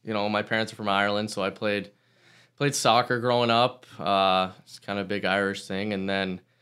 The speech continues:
kinda got introduced to hockey around the same age, around seven years old, and then, uh, kinda started going down to the street hockey courts down at Squantum, played with, uh, Andrew Kiley and those guys brought me down when I was probably fourth, fifth grade. Uh,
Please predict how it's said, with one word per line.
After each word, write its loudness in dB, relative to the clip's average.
kinda 0
got 4
introduced -4
to -2
hockey 0
around 0
the -6
same -4
age, -2
around -4
seven -4
years -6
old, -2
and -4
then, -2
uh, -6
kinda -4
started -2
going -2
down 0
to -2
the -10
street -6
hockey 0
courts -6
down -2
at -4
Squantum, -4
played -6
with, -8
uh, -2
Andrew 2
Kiley 4
and 0
those 0
guys 0
brought 0
me -2
down 0
when -2
I -2
was -6
probably -4
fourth, -4
fifth -6
grade. -2
Uh, -2